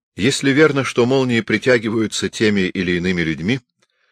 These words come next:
то то же самое можно сказать и об определенных местах. Ассоциация электрических исследований составила специальные карты — показывающие гнезда молний, где удары молний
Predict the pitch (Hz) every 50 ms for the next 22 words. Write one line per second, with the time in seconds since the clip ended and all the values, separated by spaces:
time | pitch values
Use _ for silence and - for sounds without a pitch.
0 | _ _ _ _ _ _ _ - 95 92 - 120 113 120 117 - - 135 127 127
1 | 127 120 117 120 117 - - 117 104 - - - 107 95 87 110 107 98 - -
2 | _ _ _ _ _ _ _ _ _ _ - - 110 110 104 - - 101 - 107
3 | 90 80 95 90 92 90 87 87 85 - - 87 80 - - - - 123 110 -
4 | - _ _ _ _ _ _ _ _ _ _ _ _ _ _ _ _ _ _ _
5 | _ - 92 - - - - 117 113 - - 147 147 143 - - - 135 127 123
6 | 117 113 107 - _ - 104 107 107 - - 120 120 117 - - - - - 98
7 | - - 98 - - - 90 85 82 80 90 95 101 101 104 107 _ _ - _
8 | _ - _ _ - - 92 82 - - - 120 120 120 117 113 107 - - 110
9 | 101 - - 113 113 117 117 123 127 123 - - - 107 92 85 - _ - 82
10 | 73 - _ _ _ _ _ _ _ - 85 78 - 104 107 104 98 104 104 107
11 | 104 95 - - - 98 90 76 87 87 92 101 104 95 82 80 92 95 104 104
12 | 101 87 76 71 71 69 64 - 69 76 85 82 85 - 101 87 78 80 104 127
13 | 135 131 135 135 135 135 135 135 135 139 139 131